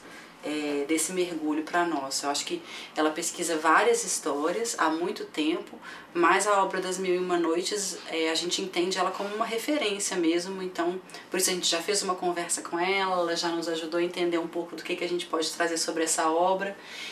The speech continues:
em especial sobre esse arquétipo de contadora de história que é a Sherazade, pensar que ela inspira e que ao mesmo tempo ela pode orientar a maneira como a gente lida com as histórias, como a gente conta as histórias,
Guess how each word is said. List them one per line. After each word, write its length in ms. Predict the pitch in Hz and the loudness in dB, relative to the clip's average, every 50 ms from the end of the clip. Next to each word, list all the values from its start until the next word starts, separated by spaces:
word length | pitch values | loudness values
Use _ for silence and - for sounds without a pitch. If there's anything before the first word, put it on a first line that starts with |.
| - - | -4 0
em 140 | 208 233 247 | 2 4 4
especial 520 | 254 - - - 208 208 - - 214 208 | 4 2 2 2 0 2 4 6 6 6
sobre 260 | - - 240 233 233 233 | 6 4 4 6 6 4
esse 180 | 233 - 294 | 4 4 4
arquétipo 720 | 311 311 - - - 254 220 247 302 294 - - - 214 202 | 2 2 0 0 4 6 6 6 6 4 0 -4 -4 -6 -6
de 100 | - - | -4 -4
contadora 540 | - 196 185 190 185 175 170 170 175 170 | -4 -4 2 4 2 4 4 2 0 0
de 80 | 160 - | 0 0
história 400 | - - - 160 156 156 160 156 | 0 0 2 4 4 4 4 2
que 160 | - - 165 | 0 0 0
é 60 | 156 | 0
a 40 | 160 | 0
Sherazade, 800 | - - - 156 151 147 143 143 147 147 160 165 175 180 - - - - - - - - - - - | 0 0 2 2 2 2 2 0 0 2 2 2 2 0 -4 -8 -10 -12 -14 -12 -12 -12 -14 -6 0
pensar 500 | 175 170 170 165 - - 160 147 - - | 2 2 2 2 2 4 4 2 2 0
que 280 | - - 196 190 175 165 | -4 -4 0 2 4 4
ela 540 | 170 170 175 180 185 180 175 165 156 - - - - - - - 190 | 6 6 6 6 6 4 4 2 2 -2 -6 -14 -18 -20 -14 -2 0
inspira 800 | 190 190 190 - - - - 190 185 196 214 233 247 254 220 - | 2 2 2 2 0 -2 -6 -6 -4 0 2 4 6 6 6 4
e 60 | 214 | 2
que 140 | - - 226 | 0 2 4
ao 100 | 214 208 | 4 4
mesmo 300 | 208 208 208 208 214 208 | 6 4 4 4 2 -2
tempo 280 | - 208 208 208 - 214 | -2 -2 -4 -2 0 2
ela 240 | 208 196 196 208 202 | 2 4 4 2 0
pode 340 | - - 180 180 180 185 202 | 2 2 2 2 4 4 2
orientar 640 | 202 202 220 226 233 240 240 233 - 208 196 196 208 | 2 4 4 4 4 4 2 0 4 6 6 8 6
a 80 | 208 226 | 6 6
maneira 540 | 226 208 196 190 190 185 190 202 208 214 | 4 4 4 4 2 2 2 2 2 0
como 180 | 208 - 202 208 | -2 -2 -4 -4
a 40 | 202 | -2
gente 280 | 202 208 202 - 208 | -2 -2 -2 0 0
lida 280 | 196 202 220 214 190 190 | 0 0 0 0 -2 -2
com 100 | - 190 | -2 -2
as 120 | 175 170 | -2 0
histórias, 480 | 165 151 - - 180 180 170 170 165 - | 0 -2 0 2 4 4 4 4 2 -2
como 160 | - 170 175 | -2 -2 -2
a 60 | 165 | -2
gente 200 | 170 165 165 - | -2 -4 -6 -6
conta 320 | - - 190 185 185 175 170 | -6 -2 0 0 0 0 0
as 80 | 156 | 0
histórias, 540 | 156 151 - - - 170 170 170 170 170 - | 0 0 0 0 2 2 2 2 0 -2 -4